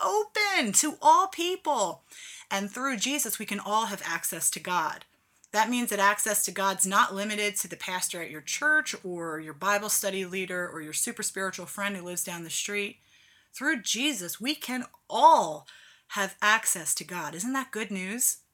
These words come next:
We don't need a sacrifice. We don't need a mediator. Through Jesus, we can all have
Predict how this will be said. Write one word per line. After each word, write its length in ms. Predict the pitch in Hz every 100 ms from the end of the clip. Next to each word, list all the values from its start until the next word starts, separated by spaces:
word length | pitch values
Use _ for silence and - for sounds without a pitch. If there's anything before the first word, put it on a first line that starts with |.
| -
We 100 | 196
don't 240 | 254 240
need 180 | 247 233
a 40 |
sacrifice. 1000 | 233 - - - 254 254 254 254 - - _ - - - -
We 80 | 233
don't 240 | 220 247
need 360 | 226 226 240 254
a 40 |
mediator. 880 | 185 175 202 226 226 226 226 226 226 - - -
Through 300 | - 240 240
Jesus, 480 | 208 233 196 175 202
we 80 |
can 240 | 196 175 165 _
all 300 | 196 196 180
have 280 | 170 180 -